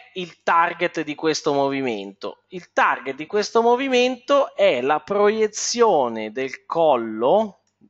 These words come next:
la proiezione dello spazio che c'è tra il collo e,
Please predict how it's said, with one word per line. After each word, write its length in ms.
la 160
proiezione 600
dello 220
spazio 640
che 120
c'è 300
tra 180
il 220
collo 640
e, 320